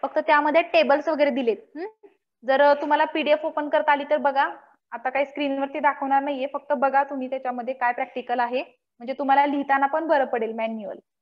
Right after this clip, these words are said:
अ, word processing टू मध्ये बघा, अ, write the options in table menu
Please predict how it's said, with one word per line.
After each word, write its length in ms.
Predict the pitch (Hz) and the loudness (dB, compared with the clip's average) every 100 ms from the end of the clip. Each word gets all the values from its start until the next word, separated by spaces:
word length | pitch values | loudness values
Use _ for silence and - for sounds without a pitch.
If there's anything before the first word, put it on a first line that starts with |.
| _ _ _ - | _ _ _ -2
अ, 140 | 226 240 | 2 4
word 160 | 277 | 4
processing 580 | 285 311 302 302 - 302 | 4 0 -2 -6 -6 -8
टू 200 | 294 311 | -6 -4
मध्ये 240 | 294 285 285 | -2 2 2
बघा, 300 | 277 285 294 - - _ _ | 4 2 0 -2 -20 _ _
अ, 120 | 233 | 0
write 280 | 262 277 254 | 4 4 4
the 120 | 311 | 4
options 460 | 277 285 - 302 320 - | 6 4 0 -4 -4 -4
in 100 | 294 | -4
table 420 | 285 302 233 277 285 | 2 2 4 4 2
menu 360 | 294 285 330 | -2 -2 -4